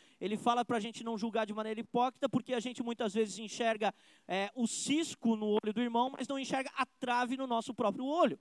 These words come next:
Então, a ideia aqui de Jesus é mostrar que a justiça do povo de Deus agora precisaria exercer a dos escribas e fariseus,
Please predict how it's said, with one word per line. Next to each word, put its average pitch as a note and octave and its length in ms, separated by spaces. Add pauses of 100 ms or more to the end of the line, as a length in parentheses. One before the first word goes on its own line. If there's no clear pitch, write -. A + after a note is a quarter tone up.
(400)
Então, D#4+ 360
a C#4+ 140
ideia D4 640
aqui B3 240
de C4 100
Jesus G#3+ 800 (280)
é G#3+ 120
mostrar C4+ 800 (220)
que - 100
a C4 60
justiça C#4 680
do A3+ 100
povo C4 280
de G3+ 120
Deus A#3 280
agora G#3+ 400
precisaria B3+ 580
exercer C#4+ 500
a E4+ 40
dos B3 160
escribas A#3 400
e G3 60
fariseus, G3 480